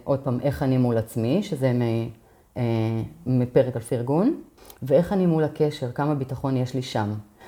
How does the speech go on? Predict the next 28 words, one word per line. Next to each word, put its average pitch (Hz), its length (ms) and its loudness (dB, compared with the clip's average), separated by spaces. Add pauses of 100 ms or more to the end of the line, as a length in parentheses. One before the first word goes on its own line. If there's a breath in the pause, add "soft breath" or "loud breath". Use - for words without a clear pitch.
(180 loud breath)
האם 147 160 6
אני 147 100 6
יודעת 143 280 4
מה 147 100 0
המקום 160 360 -2
שלי 131 220 -4
בקשר 117 440 -8
הזה, 113 340 -4
כמה 131 600 2 (420 loud breath)
אה, 143 60 2 (520)
כמה 127 220 0
אני 135 120 2
עושה 143 360 2 (120)
טוב, 131 400 4
כמה 123 200 0
אני 127 120 0
מקבלת 151 600 2
טוב, 135 240 2
כמה 147 200 0
רוצים 135 460 -2
להיות 143 280 0
איתי, 131 240 -4
כמה 135 180 -2
אני 135 100 0
מרגישה 123 360 -2
שרוצים 151 360 0
להיות 143 200 0
איתי, 135 300 0